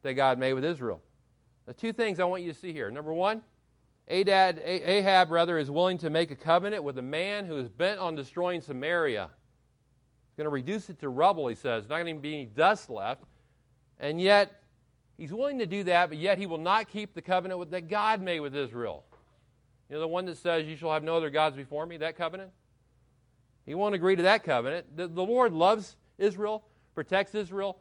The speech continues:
wants to bless Israel. He won't, he won't keep that covenant, but he'll keep a covenant with a guy who's arrogant and believes that there's mountain gods. He's willing to keep that covenant. And then secondly, he lets his enemy go.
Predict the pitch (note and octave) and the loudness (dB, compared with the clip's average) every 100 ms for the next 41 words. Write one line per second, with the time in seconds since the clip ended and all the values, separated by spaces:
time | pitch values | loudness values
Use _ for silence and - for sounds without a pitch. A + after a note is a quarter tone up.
0 | _ E3 E3 B2 F3 F#3+ G3+ F3 F#3+ F#3+ | _ -10 -8 0 2 2 -4 -6 -6 -6
1 | - _ _ E3 A#3+ B3 A3+ D#3 A3+ B3+ | -10 _ _ -4 2 2 2 -4 -2 0
2 | A3+ A#3 G3 G#3 A#3 F3+ D3+ D3 D3+ D3 | -2 -4 -2 0 2 0 0 0 -4 -4
3 | F3+ G3 G3 G3+ - D3+ D3 G3 F#3+ E3 | -2 -2 -4 -8 -8 -12 0 0 0 -4
4 | D#3 E3 E3 B2+ D3 G3 F#3+ G3 E3 C3+ | 0 2 0 2 2 2 0 -4 -6 -8
5 | D#3+ F3+ D#3+ D#3 C3+ D#3+ F#3 D3+ B2+ A2 | -4 -4 -6 -8 -4 -2 -2 -2 -2 -2
6 | D#2+ - _ _ _ _ - D#3+ G#3 F#3 | -4 -12 _ _ _ _ -12 -2 -2 -2
7 | D#3 F3 F#3+ F#3 C#3+ G2 D#2 - _ _ | -6 -4 -2 -2 -4 -6 -10 -18 _ _
8 | _ _ _ _ _ _ _ D#3+ F#3 F#3 | _ _ _ _ _ _ _ -8 -6 6
9 | G#3+ G3 D#3 D3 - _ _ _ - F#3 | 6 6 0 -2 -6 _ _ _ -6 6
10 | G3 F#3 F3 F3 D3+ C3 D3+ G#2+ | 6 6 -2 0 0 4 6 6